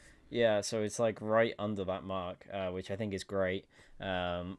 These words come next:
I haven't looked at too many reviews just 'cause I've been staying away from footage since the, um, State of Play.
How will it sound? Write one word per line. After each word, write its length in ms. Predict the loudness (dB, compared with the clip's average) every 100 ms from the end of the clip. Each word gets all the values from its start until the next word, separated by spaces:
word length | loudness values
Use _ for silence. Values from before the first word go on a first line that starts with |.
| 0
I 80 | 6
haven't 300 | 6 6 2
looked 180 | 0
at 80 | -2
too 180 | -2 0
many 200 | 2 4
reviews 520 | 4 4 4 4 2
just 160 | -2 -4
'cause 300 | -4 -4 -4 -2
I've 160 | -2
been 160 | -2 -4
staying 460 | -2 2 2 2
away 260 | 2 2 2
from 300 | 0 -4 -6
footage 460 | -6 -6 -6 -6 -6
since 380 | -6 -8 -12 -10
the, 320 | -6 -4 -2
um, 300 | -4 -6 -8
State 240 | -4 -2 -4
of 80 |
Play. 420 | -2 -2 0 0